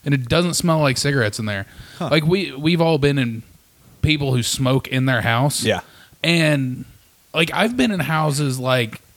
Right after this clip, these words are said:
Speaker 1: months after whoever owned it died, and it still just reeks like cigarettes.
Speaker 2: Yeah.
Speaker 1: Casinos don't do that. It's a, I got, I gotta respect their game.
Speaker 2: Yeah. <laughs>
Speaker 1: I would smoke in the house if my wife wouldn't get mad at me for smoking, and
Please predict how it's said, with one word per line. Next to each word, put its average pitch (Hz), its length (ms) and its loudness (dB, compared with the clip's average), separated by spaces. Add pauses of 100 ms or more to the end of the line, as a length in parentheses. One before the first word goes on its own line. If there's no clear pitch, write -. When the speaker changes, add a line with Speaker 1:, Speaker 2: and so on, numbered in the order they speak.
(520)
Speaker 1:
months 147 520 2
after 135 340 0
whoever 135 400 2
owned 135 240 2
it 107 140 -6
died, 117 360 0
and 135 160 0
it 113 80 0
still 160 440 2
just 107 180 0
reeks 123 500 2
like 107 160 2
cigarettes. 104 540 -2
Speaker 2:
Yeah. 101 300 -2
Speaker 1:
Casinos 262 480 2
don't 208 180 2
do 196 140 4
that. 101 180 0
It's 131 220 2
a, 170 240 4
I 156 80 2
got, 165 140 2
I 143 160 0
gotta 175 200 0
respect 156 400 2
their 135 80 0
game. 120 380 0 (100)
Speaker 2:
Yeah. 123 160 -2 (100)
<laughs> - 240 -2
Speaker 1:
I 151 140 2
would 220 220 0
smoke 185 400 2
in 156 80 0
the 131 80 2
house 135 500 0 (320)
if 139 460 0 (680)
my 127 160 0
wife 127 320 2
wouldn't 131 180 -2
get 120 120 -4
mad 123 180 2
at 120 100 2
me 120 120 -2
for 113 160 -4
smoking, 113 540 -2 (380)
and 120 600 2